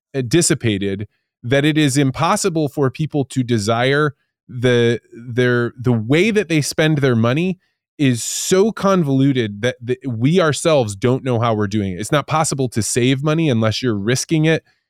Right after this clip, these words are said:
It's not possible to accumulate. So you are always fighting against the ever,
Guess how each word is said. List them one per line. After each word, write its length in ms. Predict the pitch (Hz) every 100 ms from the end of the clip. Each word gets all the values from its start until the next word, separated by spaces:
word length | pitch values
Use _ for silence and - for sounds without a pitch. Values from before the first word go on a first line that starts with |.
| -
It's 140 | 110
not 160 | 147 131
possible 400 | 139 135 131 135
to 160 | - 113
accumulate. 540 | - 135 151 160 -
So 280 | - 131 117 _ _ _
you 220 | 131 131 160
are 180 | 143
always 460 | 143 151 180 175 160
fighting 440 | - 160 151 143
against 540 | 127 110 131 117 - -
the 260 | 113 110 -
ever, 540 | 123 135 151 151 139